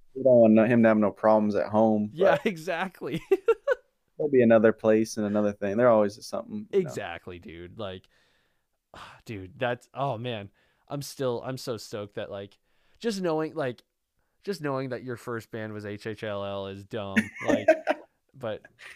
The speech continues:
Speaker 2: dude.
Speaker 1: I don't know what it was, man. I think it's just the high desert. I
Speaker 2: Yep.
Speaker 1: think it's the high desert energy that it brought me, you know, that kind of stuff.
Speaker 2: <laughs> Dude,
Speaker 1: You
Speaker 2: dude.
Speaker 1: got,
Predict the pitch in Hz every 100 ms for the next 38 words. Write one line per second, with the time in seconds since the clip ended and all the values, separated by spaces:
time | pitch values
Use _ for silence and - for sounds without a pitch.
0 | _ 120 87 120 131 139 135 135 143 156
1 | 131 135 - 117 156 127 - 117 - 117
2 | 113 113 120 120 117 - 117 123 123 110
3 | 113 110 110 110 117 110 110 110 117 113
4 | 104 - _ _ _ _ _ _ _ 104
5 | 101 95 - 110 104 101 104 104 104 104
6 | - 104 101 - 107 107 - - - 185
7 | - - - - 131 - - 110 107